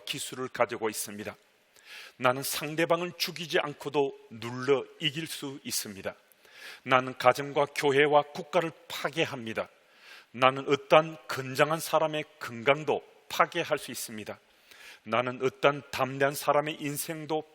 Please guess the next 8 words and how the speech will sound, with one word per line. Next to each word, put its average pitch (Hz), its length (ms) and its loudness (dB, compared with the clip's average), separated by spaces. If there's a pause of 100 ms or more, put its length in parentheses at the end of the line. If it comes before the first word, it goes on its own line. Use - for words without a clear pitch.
파괴할 165 520 -2
수 - 120 -12
있습니다. 107 480 -10 (540)
나는 120 420 0 (200)
날개를 131 540 4
타고 156 280 -2
바다를 156 540 2 (120)
이행합니다. 110 720 0